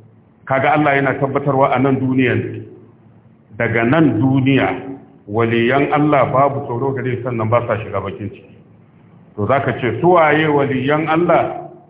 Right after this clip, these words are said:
Sai Allah ya bada amsa, ya ce, "Alladina amanu wa kanu yattaqun."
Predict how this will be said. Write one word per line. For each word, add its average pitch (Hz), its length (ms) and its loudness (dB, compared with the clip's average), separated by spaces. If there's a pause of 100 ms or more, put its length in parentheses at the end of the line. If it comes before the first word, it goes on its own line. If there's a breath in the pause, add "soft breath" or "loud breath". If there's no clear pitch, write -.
(120)
Sai 123 140 -10
Allah 123 180 -6
ya 113 60 -4
bada 113 260 -4
amsa, 113 300 -2
ya 107 100 -2
ce, 117 80 -4
"Alladina 110 640 -2
amanu 113 340 2
wa 104 160 -2
kanu 107 320 -2
yattaqun." 107 1000 -4